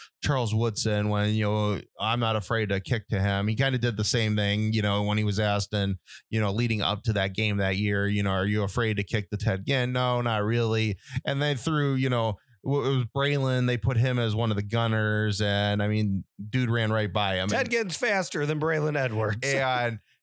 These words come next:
Speaker 1: that return, and, you know, the oh four team, I mean, that's Jim Tressel's second worst team, um, out of his entire coaching career.
Speaker 2: Yeah.
Speaker 1: And so,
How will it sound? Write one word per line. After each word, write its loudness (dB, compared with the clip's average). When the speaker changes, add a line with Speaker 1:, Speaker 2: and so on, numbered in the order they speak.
Speaker 1:
that 0
return, 0
and, -2
you -2
know, 0
the 0
oh 2
four 0
team, 0
I 2
mean, 0
that's 2
Jim -2
Tressel's 2
second 0
worst 0
team, 2
um, -2
out 0
of -2
his 2
entire 0
coaching 0
career. -2
Speaker 2:
Yeah. 0
Speaker 1:
And 0
so, -2